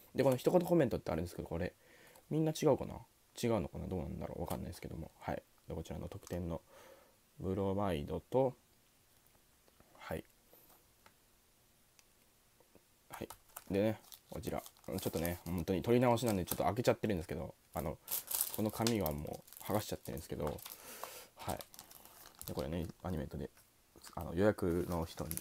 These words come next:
こうつけて、あの、入れてもらってるやつですね。はい、ということでこちら。でも開けちゃってるんで開けていきましょう。はい、こんな感じですね。えっと、僕はね、今回ね、初回限定版の方を買いました。えっと、まあ、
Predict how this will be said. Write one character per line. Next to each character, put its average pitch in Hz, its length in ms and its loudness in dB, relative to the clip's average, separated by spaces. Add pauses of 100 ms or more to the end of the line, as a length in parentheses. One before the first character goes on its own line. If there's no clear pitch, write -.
こ 82 100 -6
う - 60 -10
つ - 100 -12
け 90 80 -2
て、 - 160 -12 (1200)
あ - 20 -8
の、 73 120 -2
入 85 80 0
れ 87 80 2
て 82 100 -6
も 78 100 -4
ら 78 60 -4
っ - 60 -8
て - 160 -6
る 76 180 -8 (380)
や - 80 -4
つ - 100 -18
で - 60 -18
す - 100 -12
ね。 - 160 -4 (140)
は - 100 -6
い、 - 60 -4
と - 60 -10
い - 0 -
う - 20 -8
こ - 60 -6
と - 40 -4
で - 60 -4
こ - 100 -10
ち - 80 -14
ら。 - 100 -4 (800)
で 110 60 0
も 90 100 2
開 85 120 2
け - 40 -20
ち - 80 -2
ゃ - 40 4
っ - 20 -10
て - 80 -2
る 85 80 0
ん - 0 -
で - 80 -2
開 82 60 -4
け 82 80 -2
て 82 60 -4
い 78 40 -4
き - 100 -8
ま 85 80 -6
し - 80 -8
ょ - 140 -8
う。 - 20 -20 (340)
は - 280 -2
い、 - 100 2 (220)
こ - 120 -12
ん 78 40 -6
な 80 60 -4
感 82 100 -4
じ 80 80 -6
で 76 60 -6
す - 100 -10
ね。 82 280 -2
え 95 60 0
っ 87 40 0
と、 101 100 4
僕 156 180 8
は 156 60 10
ね、 165 120 8
今 147 140 6
回 69 140 0
ね、 - 120 -4 (380)
初 - 140 -12
回 123 180 6
限 107 160 4
定 98 140 4
版 80 180 0
の 78 60 -4
方 92 100 -4
を - 160 -6
買 82 80 -4
い 80 40 -4
ま - 100 -8
し - 80 -14
た。 - 100 -10 (120)
え 73 300 -2
っ - 60 -20
と、 73 240 0
ま 78 260 -2
あ、 - 360 -20